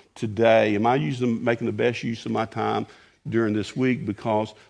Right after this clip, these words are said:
because it's all limited, and we all have the same amount. But let me just work through this quickly 'cause there, there's co-, several things that also,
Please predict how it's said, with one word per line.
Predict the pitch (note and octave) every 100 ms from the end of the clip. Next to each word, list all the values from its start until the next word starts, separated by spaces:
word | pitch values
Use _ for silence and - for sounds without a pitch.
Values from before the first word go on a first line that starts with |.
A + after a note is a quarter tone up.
| _
because | C3 C#3 C3+
it's | D3
all | F3+ F3+
limited, | E3+ F#3+ F3 B2+ - _ _ _ _ -
and | C3
we | C3
all | C#3
have | C#3
the | A#2+
same | - C3 B2
amount. | A2+ A#2 C#3+ - _ _ _ _ _ _ _ _ _ _ _ _ - - -
But | G3+
let | C#4
me | F#4
just | E4
work | A#3 G3
through | - E3+
this | D3+
quickly | - F3+ F#3 C#3
'cause | C3+
there, | C#3+ D3+
there's | D3+ C3 -
co-, | - F3+
several | - G#3+ A#3
things | F#3+ E3+ C#3
that | E3
also, | G3+ - - F#3+ D3+